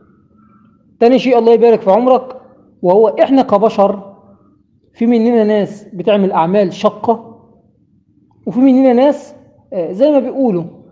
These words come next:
آه، عاوز يجلس في المكيف، آه، يشتغل شغل مثلًا، آه، على مكتب، ما يعرفش يشتغل الشغل الأعمال الشاقة. وكذلك لو جبت الأخ بتاع الأعمال الشاقة ده جلسته في مكيف وفي مكتب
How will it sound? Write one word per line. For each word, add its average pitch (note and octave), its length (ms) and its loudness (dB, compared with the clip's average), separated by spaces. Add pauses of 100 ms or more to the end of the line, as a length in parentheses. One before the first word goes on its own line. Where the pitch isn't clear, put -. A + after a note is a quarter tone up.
(180)
آه، F3 260 -4
عاوز A#3+ 280 2
يجلس A#3+ 280 -2
في - 60 -8
المكيف، A3 720 -2 (520)
آه، F#3 500 -4
يشتغل A#3+ 520 -2
شغل A#3+ 320 0
مثلًا، G#3 720 -2
آه، - 600 -16
على G#3+ 240 2
مكتب، C4 380 0 (800)
ما F#3+ 100 -2
يعرفش A3+ 280 0
يشتغل A#3 320 0
الشغل A3+ 340 -2
الأعمال F#3+ 400 -2
الشاقة. - 460 -8 (680)
وكذلك A3 420 2
لو A#3 120 2
جبت C4 200 -4
الأخ A#3+ 440 -2
بتاع F#3 200 0
الأعمال G#3+ 340 -2
الشاقة A#3+ 440 -2
ده G#3 260 -2 (100)
جلسته A3 440 -2
في F3 100 -6
مكيف A3 440 -2
وفي G3 200 -8
مكتب B3 300 -4